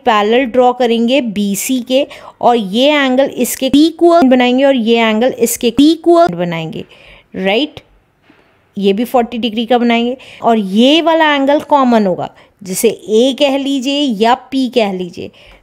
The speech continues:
राइट? तो अगर आप देखेंगे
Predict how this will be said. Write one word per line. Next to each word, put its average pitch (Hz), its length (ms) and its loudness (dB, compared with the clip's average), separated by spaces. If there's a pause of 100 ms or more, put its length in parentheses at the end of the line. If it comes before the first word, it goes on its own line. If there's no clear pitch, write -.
(140)
राइट? 254 320 -2 (320)
तो 277 120 4 (420)
अगर 269 280 2
आप 320 160 2
देखेंगे 262 800 -2